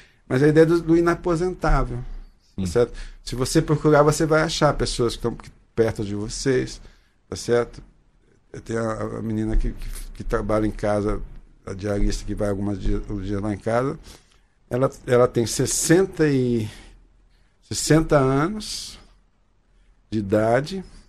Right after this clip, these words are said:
Speaker 1: né? Da Paraíba, pessoa lutadora, te-, entendeu? Teve uma filha, teve paralisia infantil. Então, ela não, ela, quando, ela não conseguia ter emprego formal, porque tinha que levar a menina pra fisioterapia,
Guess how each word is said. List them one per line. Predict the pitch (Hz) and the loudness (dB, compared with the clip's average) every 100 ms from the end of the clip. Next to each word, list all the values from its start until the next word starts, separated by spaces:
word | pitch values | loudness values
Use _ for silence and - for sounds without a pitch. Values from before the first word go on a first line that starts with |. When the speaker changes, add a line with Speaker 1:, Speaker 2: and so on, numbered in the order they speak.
| _ _ _ _ - | _ _ _ _ -6
Speaker 1:
né? | 107 151 165 135 _ _ _ _ _ | -4 -4 -10 -16 _ _ _ _ _
Da | - | -14
Paraíba, | - 113 123 131 120 135 143 135 | -8 -4 0 2 4 2 0 -2
pessoa | 127 - - 123 120 | -4 -4 0 2 2
lutadora, | 113 - 120 101 110 123 123 113 | 0 -2 -4 -2 -2 0 -2 -2
te-, | 110 | -6
entendeu? | 101 101 107 117 117 | -6 -8 -6 -4 -4
Teve | - 113 | -4 -4
uma | 117 | -4
filha, | - - 117 110 107 101 - - - _ _ _ _ - | -6 -6 -4 -2 -4 -6 -12 -12 -20 _ _ _ _ -8
teve | 104 | -6
paralisia | - 113 110 107 110 | -2 0 0 0 -2
infantil. | 104 113 101 - - 120 123 120 - - _ - | -2 -2 -4 -6 -6 -4 -4 -6 -14 -20 _ -2
Então, | 135 | 0
ela | |
não, | 139 147 | 2 2
ela, | 135 135 139 | 2 2 2
quando, | 139 139 139 | 0 -2 -2
ela | 139 | -2
não | 139 156 | 0 0
conseguia | 156 151 - 147 120 131 143 160 165 160 - - _ _ | 0 0 0 -4 -4 -4 0 0 0 -6 -16 -20 _ _
ter | 147 | -2
emprego | 143 147 147 139 | 0 0 -2 -2
formal, | 165 160 156 143 135 | -2 0 2 2 0
porque | 117 | -4
tinha | 107 110 | -8 -6
que | |
levar | 123 117 123 | -2 0 0
a | |
menina | 131 127 131 | 0 -2 -2
pra | 135 | -4
fisioterapia, | 127 123 123 127 139 - - 110 | -4 -6 -4 -4 -6 -8 -8 -6